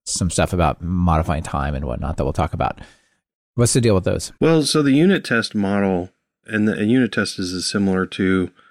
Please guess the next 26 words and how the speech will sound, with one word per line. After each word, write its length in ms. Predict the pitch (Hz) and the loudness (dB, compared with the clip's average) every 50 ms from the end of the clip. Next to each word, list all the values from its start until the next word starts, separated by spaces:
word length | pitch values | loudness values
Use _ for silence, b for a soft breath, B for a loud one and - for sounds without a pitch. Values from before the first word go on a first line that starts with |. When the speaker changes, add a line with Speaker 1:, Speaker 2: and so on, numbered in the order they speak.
| b b b b b b - | b b b b b b -6
Speaker 2:
a 100 | 98 98 | -4 -2
lot 280 | 95 92 95 95 90 | 0 0 0 0 0
of 200 | 92 90 85 85 | -2 -2 -4 -4
the, 360 | 95 90 87 87 87 85 87 | -4 -2 -2 0 -2 -2 -2
uh, 220 | 85 85 85 82 - - - | -2 -4 -4 -6 -8 -6 -6
X 280 | 92 - - - - | -8 -6 -6 -8 -6
unit 420 | 95 90 90 90 87 87 - - - - | -4 -2 -2 0 -2 -2 -4 -6 -4 -2
Speaker 1:
Yeah. 300 | 85 82 85 80 78 78 | 0 2 2 2 0 -2
Speaker 2:
type, 260 | - 98 90 90 - - _ _ _ _ - | -2 -2 -2 -2 -2 -4 _ _ _ _ -10
like 120 | 104 87 - | -10 -6 -4
J 180 | - 92 90 90 | -2 0 0 2
unit 360 | 90 87 85 87 85 87 85 | 2 0 0 0 0 -2 -2
and 400 | 85 85 82 82 82 85 82 82 _ _ | -2 -2 -2 -2 -2 -4 -4 -6 _ _
P 120 | - - 92 | -4 -2 -2
H 160 | 87 - - | -2 -2 -4
P 80 | - | -2
unit 340 | 90 85 87 85 85 85 85 | -2 0 0 0 0 0 -2
and 140 | 85 85 82 | -2 -4 -6
stuff, 320 | - - 90 85 85 - _ B B B B B B B | -4 -4 -4 -4 -4 -6 _ B B B B B B B
have 140 | - 104 101 | -2 0 0
a 60 | 98 | 0
similar 380 | 95 - - 117 117 110 104 92 | 0 0 2 2 2 2 2 0
model 440 | 87 87 92 95 98 98 92 90 87 | 0 -2 -2 -2 0 0 0 0 0
where 120 | 87 87 | 0 0
you 160 | 87 87 87 | 0 0 0
just, 320 | 85 90 90 87 - - | -2 -2 -4 -6 -6 -8